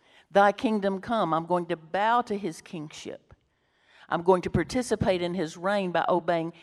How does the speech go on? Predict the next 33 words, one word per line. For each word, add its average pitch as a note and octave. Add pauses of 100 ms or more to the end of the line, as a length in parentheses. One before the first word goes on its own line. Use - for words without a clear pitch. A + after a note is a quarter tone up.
(100)
his A3+
rules D3+
and D#3
his F3+
commands. - (1040)
Now, E3+
what A3 (260)
I, E3+ (140)
else -
I F3+
want F#3
you D#3+
to D#3+
see F3+
in E3+
this D#3
parable E3+
is D3+
that D3+
this B3
woman B3+ (680)
refused G3+
to F#3
accept -
an D3+
unjust D#3
situation. - (2000)
Let E3
me F3
ask F3
you E3+
a -
question. -